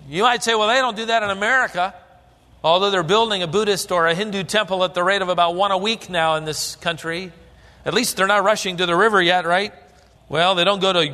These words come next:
Jordan Lake yet, at least not from what I know. However, that sounds very similar to the Jordan River. It won't take somebody very long before they'll attach some sort of mystical experience to bathing in its waters.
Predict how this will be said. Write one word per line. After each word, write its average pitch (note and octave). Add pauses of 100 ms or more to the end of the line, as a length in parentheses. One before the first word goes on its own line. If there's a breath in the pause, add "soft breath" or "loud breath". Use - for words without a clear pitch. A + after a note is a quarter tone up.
Jordan E3
Lake G3
yet, E3+
at C#3+
least F#3
not F#3+
from E3+
what F3
I F3
know. G#3+ (580 soft breath)
However, G#3+
that F#3+
sounds F#3
very G3+
similar F#3+
to E3
the D3+
Jordan D#3
River. E3+
It E3+
won't E3
take D#3
somebody D#3+
very C#3
long C#3+
before C#3+
they'll C3+
attach C#3+
some C#3+
sort C3+
of B2+
mystical C3+
experience C#3
to -
bathing C#3+
in B2+
its F3
waters. A#2+